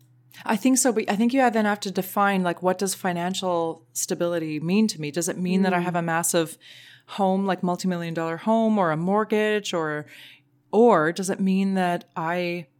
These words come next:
Speaker 1: know where to get money when I need to get money and I have enough
Speaker 2: Mm.
Speaker 1: savings and I can cover my back and I'm also, like, living on the land? And I think getting granular on your values, I,
Speaker 2: Mm.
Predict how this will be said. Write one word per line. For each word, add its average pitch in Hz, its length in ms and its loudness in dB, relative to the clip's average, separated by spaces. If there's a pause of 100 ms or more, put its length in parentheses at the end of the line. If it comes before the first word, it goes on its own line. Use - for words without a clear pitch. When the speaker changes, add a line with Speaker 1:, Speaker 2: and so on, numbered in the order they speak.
(400)
Speaker 1:
know 202 360 4
where 233 200 2
to 208 80 0
get - 300 -4 (140)
money 180 440 0
when 208 160 -2
I 170 80 -6
need 180 320 -6
to - 60 -8
get 202 140 -2
money 175 460 -4
and 175 160 -8
I 185 60 -6
have 190 220 -4
enough 190 180 -2
Speaker 2:
Mm. 170 40 -8
Speaker 1:
savings 214 560 -2
and 180 80 -4
I 175 40 -6
can 170 300 -12
cover 185 260 -8
my 226 140 0
back 175 420 -2 (280)
and 190 140 -2
I'm 180 180 -2
also, 202 400 0
like, 170 220 -6
living 202 240 0
on 240 120 0
the 233 60 -4
land? 156 440 -8
And 156 220 -14 (800)
I 202 100 2
think 262 340 2
getting 226 300 2
granular 208 500 0
on 180 160 -4
your 170 120 -10
values, 175 580 -6
I, 247 400 0 (120)
Speaker 2:
Mm. 190 580 -6